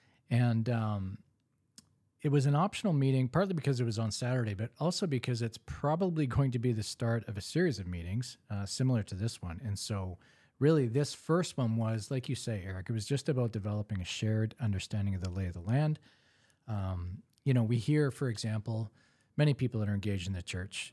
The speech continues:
uh, it's no surprise that people are worried about, for example, a shortage of priests that's on the horizon. So we kind of looked at our data and our numbers, and we quantified that, and we presented that to the pastors.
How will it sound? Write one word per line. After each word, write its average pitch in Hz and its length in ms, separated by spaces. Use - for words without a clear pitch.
uh, 98 160
it's - 220
no 127 160
surprise 98 680
that 110 140
people 107 280
are 98 140
worried 98 320
about, 95 300
for 104 160
example, 98 640
a 110 60
shortage 95 400
of 90 100
priests - 420
that's 95 200
on 98 120
the 95 80
horizon. 117 460
So - 160
we 139 120
kind 170 240
of 135 120
looked 139 200
at 143 100
our 123 160
data 98 420
and 104 80
our 113 120
numbers, 101 580
and 117 100
we 120 100
quantified 120 580
that, 101 160
and 113 80
we 107 80
presented 117 460
that 104 180
to - 100
the 104 60
pastors. - 580